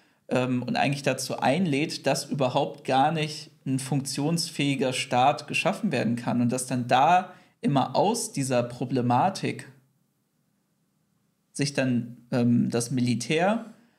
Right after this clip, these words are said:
als die einzige wirklich organisierte, an den Staat angebundene und national durchideologisierte Kraft dann anbieten kann als der Konfliktlöser.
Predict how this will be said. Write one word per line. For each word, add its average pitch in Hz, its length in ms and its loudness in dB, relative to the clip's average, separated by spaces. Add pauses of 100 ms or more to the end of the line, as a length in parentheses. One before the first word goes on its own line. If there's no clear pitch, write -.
(140)
als 131 200 -2
die - 120 -4
einzige 151 480 0
wirklich 147 340 -2
organisierte, 135 1200 0
an 160 220 2
den 156 200 -2
Staat 143 440 2
angebundene 175 760 0
und 143 140 -4
national 139 540 0
durchideologisierte 131 1120 0
Kraft - 440 -2 (420)
dann 139 200 2
anbieten 151 580 -4
kann 143 300 0
als 139 320 -2
der 123 140 -6
Konfliktlöser. - 960 -6